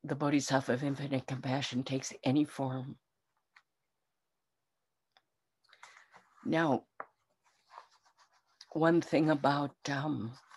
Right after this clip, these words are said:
this particular sutra, uh, chapter of the sutra, and, and Suzuki Roshi said, you know, he, he was concerned his mother was superstitious. And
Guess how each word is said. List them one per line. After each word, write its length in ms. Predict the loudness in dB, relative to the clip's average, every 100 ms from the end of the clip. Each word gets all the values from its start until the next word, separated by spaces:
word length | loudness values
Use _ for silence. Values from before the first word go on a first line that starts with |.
| -20 -20 _ _ _ _ _ _ _ _ _ -6
this 560 | -2 0 0 -2 -6 -10 _
particular 600 | -4 -2 -2 0 -2 -2
sutra, 520 | 0 -2 0 0 0 0
uh, 260 | -4 -6 -8 -12 -18 -6
chapter 420 | 0 0 0 -2
of 120 | -2
the 100 | -4
sutra, 500 | -6 -6 -4 -2 -2 -4 -12 -16 -18 -18 -20 -20 -20 _ _ _ _ _ -20 -20 -20 -20 _ -6 0
and, 200 | 2 4
and 160 | 4 4
Suzuki 480 | 2 0 0 2 2
Roshi 360 | 2 0 -2
said, 320 | -2 0 2
you 80 | 0
know, 280 | 0 0 -2 -6 _ _ _ _ _ _ _ _ _ _ -14
he, 220 | -6 -4 -6 -10
he 160 | -8 -6
was 240 | -6 -6
concerned 560 | -4 -4 0 2 2 2
his 200 | 0 0
mother 220 | 2 2
was 160 | 0 0
superstitious. 1040 | 0 0 0 0 4 4 6 2 0 -6 -12 _ _ _ -20 -20 -20 -20 _ _ _
And 400 | 2 4 4 2